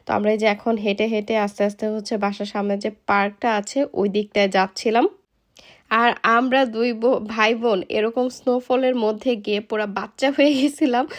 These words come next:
তো আমার ভাই আমাকে স্নো নিয়ে ঢেল দিচ্ছিল, তারপর আমিও শুরু করলাম। আমরা দুইজন মিলে অনেকক্ষণ এরকম মজা করছিলাম। আর ওইদিকে দেখেন ওই যে প্লেগ্রাউন্ডটার ভেতরে বাচ্চাগুলা যে কি মজা করছিল, এত ঠান্ডা ভাই, আমরা বড় মানুষরাই একদম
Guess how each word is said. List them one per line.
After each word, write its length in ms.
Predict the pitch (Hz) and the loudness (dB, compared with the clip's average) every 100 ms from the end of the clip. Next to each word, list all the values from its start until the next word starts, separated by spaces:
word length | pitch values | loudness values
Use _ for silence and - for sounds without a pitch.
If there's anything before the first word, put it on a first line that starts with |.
| - - | -14 -2
তো 60 | 277 | 0
আমার 280 | 240 262 | 2 0
ভাই 340 | 247 226 233 247 | 0 -2 -2 0
আমাকে 400 | 233 240 254 277 | 0 -2 0 -2
স্নো 320 | - 262 254 | 0 0 0
নিয়ে 220 | 254 262 | 2 2
ঢেল 300 | 240 247 233 | 2 0 2
দিচ্ছিল, 380 | 240 247 277 269 | -2 -4 -2 -2
তারপর 320 | 277 226 240 - | -2 -2 -2 -2
আমিও 320 | - 214 262 294 | -2 2 2 2
শুরু 320 | - 254 254 | 2 -2 0
করলাম। 440 | - 254 240 277 - - - _ | -2 -2 -2 -4 -6 -20 -20 _
আমরা 320 | 226 233 247 | -6 -2 -2
দুইজন 360 | 226 240 240 247 | 0 -2 -2 0
মিলে 180 | 254 247 | 0 0
অনেকক্ষণ 460 | 226 254 - 294 | 0 -2 -2 -2
এরকম 280 | 262 262 247 | 0 -2 -2
মজা 240 | 226 226 | -2 -2
করছিলাম। 440 | 233 233 - 247 233 | -4 -6 -4 -2 0
আর 120 | 208 | 0
ওইদিকে 440 | 208 208 220 254 | -2 -4 -6 -6
দেখেন 400 | 226 208 214 240 | -4 -6 -6 -6
ওই 220 | 214 202 226 | -4 -6 -6
যে 100 | 233 | -6
প্লেগ্রাউন্ডটার 640 | 226 214 208 220 226 233 | -4 -4 -2 -2 -2 -6
ভেতরে 440 | 226 226 208 233 233 | -6 -8 -4 -6 -4
বাচ্চাগুলা 600 | 202 202 - 226 226 214 | -6 -6 -6 -4 -2 -2
যে 120 | 247 | -2
কি 320 | 247 - 254 | -8 -6 -2
মজা 320 | 277 269 277 | 0 0 -2
করছিল, 340 | 269 269 - 254 - | -4 -6 -4 -6 -6
এত 380 | 262 269 _ 311 302 | -8 -8 _ -6 -6
ঠান্ডা 440 | - - 240 247 233 | -10 -8 -6 -4 -4
ভাই, 200 | 233 226 | -4 -6
আমরা 280 | 214 214 233 | -6 -4 -2
বড় 300 | 208 214 240 | 0 -2 -2
মানুষরাই 480 | 240 247 - 285 | -4 -6 -6 -4
একদম 300 | 285 220 240 | -4 -2 -2